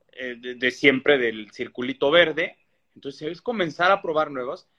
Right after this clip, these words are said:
y te va a abrir nuevos círculos, nuevas oportunidades, nuevas puertas, que te van a llevar a otras cosas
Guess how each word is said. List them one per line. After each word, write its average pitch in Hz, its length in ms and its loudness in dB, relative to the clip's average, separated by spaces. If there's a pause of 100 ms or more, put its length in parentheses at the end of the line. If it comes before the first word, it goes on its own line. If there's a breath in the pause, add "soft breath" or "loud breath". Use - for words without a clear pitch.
(160)
y 113 100 -18
te 117 120 -4
va 110 120 2
a 143 40 6
abrir 240 180 2
nuevos 247 300 0
círculos, 147 720 -10
nuevas 190 420 4
oportunidades, 147 1040 -4
nuevas 165 460 2
puertas, 170 640 -4 (300)
que 110 120 -10
te 120 120 -8
van 143 180 0
a 202 60 2
llevar 190 240 0
a 208 60 4
otras 208 260 -8
cosas 202 480 -6